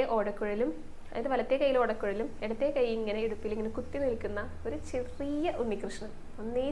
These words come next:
ചെറിയ ഉണ്ണിയാണ് കേട്ടോ. അങ്ങനെയായിരുന്നു ഇന്നലത്തെ അലങ്കാരം ഉണ്ടായിരുന്നത്. നല്ല ഭംഗിയുണ്ടായിരുന്നു കാണാനായിട്ട്. പിന്നെ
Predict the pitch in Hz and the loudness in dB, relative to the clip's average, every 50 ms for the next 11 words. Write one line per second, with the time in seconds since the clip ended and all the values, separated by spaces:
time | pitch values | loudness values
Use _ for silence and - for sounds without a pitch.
0 | 285 - 339 320 269 247 269 240 226 220 214 196 190 180 - 185 190 - - - | 0 2 4 4 4 4 4 4 2 2 2 2 0 -2 -4 -4 -6 -6 -8 -8
1 | - - - - - - - 214 220 220 233 247 220 208 226 214 190 180 190 185 | -8 -8 -6 -8 -6 -6 -4 0 2 4 4 4 4 4 2 0 0 0 0 0
2 | 190 196 190 180 180 175 196 202 196 185 170 180 175 175 180 175 233 226 214 220 | 0 0 0 0 -2 -2 -2 -2 -2 -2 -4 -4 -4 -6 -6 -6 -6 -6 -6 -4
3 | 220 240 247 294 320 262 196 185 180 180 180 185 180 - 196 180 180 180 180 180 | -4 -4 -2 -2 0 0 0 0 0 -2 -4 -4 -4 -4 -4 -4 -2 -2 -2 -4
4 | 175 170 - 185 208 - - - - - - - - - - - - - - - | -4 -4 -4 -4 -4 -4 -6 -8 -8 -8 -8 -8 -8 -8 -8 -8 -8 -8 -6 -2
5 | - 254 226 226 | 0 2 2 2